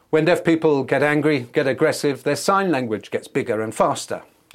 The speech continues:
and hearing people get quite scared. They, uh, go into self-defense mode,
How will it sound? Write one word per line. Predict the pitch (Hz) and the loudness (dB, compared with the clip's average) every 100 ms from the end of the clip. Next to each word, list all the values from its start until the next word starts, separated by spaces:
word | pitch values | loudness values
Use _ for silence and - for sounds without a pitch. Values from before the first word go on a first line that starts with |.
| - | -16
and | 92 | -14
hearing | - 160 160 | -4 0 0
people | 156 151 147 139 | 0 -4 -4 -8
get | 123 98 - - | -8 -16 -18 -18
quite | - 107 131 - | -6 -4 -6 -10
scared. | - 135 87 80 - - _ _ _ _ _ _ _ | -6 -4 -4 -8 -18 -20 _ _ _ _ _ _ _
They, | - 135 131 135 131 | -4 0 0 -2 -6
uh, | - 131 131 - | -10 -12 -12 -8
go | 135 165 | -2 0
into | 156 147 | 0 -2
self-defense | 143 175 160 - 151 175 165 - - | -2 0 -2 -4 -4 -2 -2 -4 -10
mode, | 104 95 98 92 | -12 -12 -18 -20